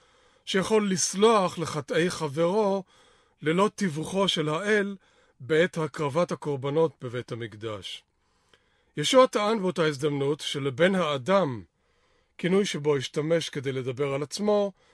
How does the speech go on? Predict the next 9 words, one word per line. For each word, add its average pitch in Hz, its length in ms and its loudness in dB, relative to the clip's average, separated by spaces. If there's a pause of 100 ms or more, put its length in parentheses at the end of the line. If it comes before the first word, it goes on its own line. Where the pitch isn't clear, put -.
(240)
הסמכות 214 720 2
לסלוח 190 760 2
על 156 180 -4
חטאים. 123 680 -6 (1080)
מאז 214 320 2
עקבו 214 680 2 (420)
הפרושים 160 520 -2
אחרי 156 240 0
ישוע, 156 540 2